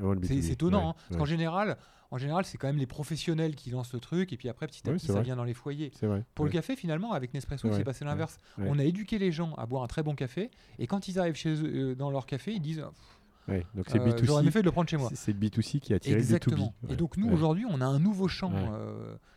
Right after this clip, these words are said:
Speaker 2: énorme, hein, qui est, qui est, qui est devant nous, qui est toute la consommation hors domicile. Parce que
Speaker 1: D'accord.
Speaker 2: les gens aussi consomment de plus en plus en hors domicile.
Speaker 1: Ouais.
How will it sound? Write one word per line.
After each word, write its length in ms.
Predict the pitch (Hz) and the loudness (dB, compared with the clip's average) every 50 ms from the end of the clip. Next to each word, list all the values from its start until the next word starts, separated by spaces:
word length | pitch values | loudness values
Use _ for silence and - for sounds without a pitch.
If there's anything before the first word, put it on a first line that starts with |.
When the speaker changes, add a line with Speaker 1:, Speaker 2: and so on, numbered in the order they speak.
| _ _ _ - - | _ _ _ -6 -2
Speaker 2:
énorme, 380 | 156 175 214 262 226 156 135 135 | 0 2 2 2 2 2 2 0
hein, 160 | 165 190 175 | 0 -2 -2
qui 200 | - - 120 113 | -2 -2 -2 -2
est, 60 | 110 | -2
qui 180 | - - 117 107 | -4 -4 -6 -6
est, 40 | 107 | -4
qui 100 | - 120 | -6 -6
est 40 | 113 | -6
devant 200 | 110 120 127 156 | -4 -2 -2 0
nous, 160 | 202 254 240 | 0 -2 -4
qui 200 | - - 175 185 | -4 -4 -2 -2
est 100 | 156 113 | -2 -2
toute 160 | - 180 - | -4 -4 -4
la 80 | 165 - | -4 -4
consommation 480 | - 139 - - 147 139 - - 156 | -4 -6 -6 -6 -6 -4 -4 -4 -4
hors 100 | 139 127 | -2 -2
domicile. 420 | 131 139 160 - - 240 185 123 - - _ _ _ _ _ _ - | -2 -4 -4 -6 -6 -8 -8 -8 -10 -12 _ _ _ _ _ _ -6
Parce 100 | - 95 | -4 -2
que 40 | 110 | 0
Speaker 1:
D'accord. 120 | 110 - 151 | 0 0 0
Speaker 2:
les 40 | |
gens 160 | 131 160 170 135 | 0 -2 -2 -4
aussi 220 | 120 - - - | -4 -6 -10 -8
consomment 400 | - 196 190 170 - - 240 180 | -6 -4 -4 -4 -2 -4 -2 -2
de 60 | 135 | -2
plus 200 | 117 - 131 123 | -4 -4 -4 -4
en 60 | 123 110 | -4 -4
plus 220 | - 135 120 - | -4 -6 -6 -4
en 60 | 117 | -2
hors 120 | 110 107 107 | -2 -2 -2
domicile. 440 | 110 113 113 104 - - 113 95 101 | -2 -2 -4 -4 -6 -6 -8 -8 -8
Speaker 1:
Ouais. 80 | - | -10